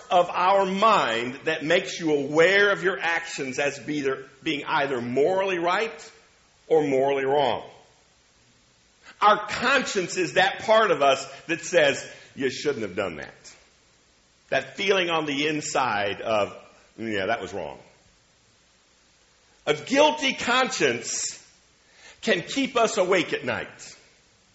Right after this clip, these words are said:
A guilty conscience bothers us as we think about what we've done. So as we get started this morning, just to illustrate the point,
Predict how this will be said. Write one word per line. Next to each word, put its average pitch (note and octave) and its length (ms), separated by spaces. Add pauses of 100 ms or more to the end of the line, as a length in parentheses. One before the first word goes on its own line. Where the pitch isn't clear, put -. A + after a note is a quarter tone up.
(2250)
A D#3+ 60
guilty C4+ 440
conscience A3+ 580
bothers G3+ 800
us - 800 (1000)
as D#3 160
we G3 100
think A#3 280
about F#3+ 280
what E3+ 200
we've D3+ 180
done. A#2+ 240 (2250)
So C4 220
as A3+ 120
we D4 140
get C#4+ 160
started A#3 460
this F#3+ 180
morning, F#3+ 400 (480)
just - 300
to A3+ 180 (240)
illustrate G3+ 640
the D#3 60
point, B2 640